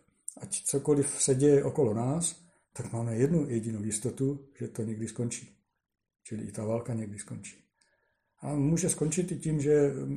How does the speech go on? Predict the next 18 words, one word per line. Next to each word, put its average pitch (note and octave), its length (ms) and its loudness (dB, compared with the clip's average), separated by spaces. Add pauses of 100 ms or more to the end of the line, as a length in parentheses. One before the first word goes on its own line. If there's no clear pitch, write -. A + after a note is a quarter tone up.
(280)
my C#3+ 320 2
v C3 320 -4
průběhu D3 340 2
té C#3+ 140 6
války C#3+ 500 2
umřem, D3 400 0
že B2 80 -2
jo? A2 100 0
Takže A2 200 -2
pro B2 180 -4
nás C3 180 0
skončí B2+ 320 -4
tím C3 200 -2
okamžikem B2+ 480 -4
toho, C3+ 340 -6
toho, B2 460 -6
eh, B2 480 -8
úmrtí. C#3 600 0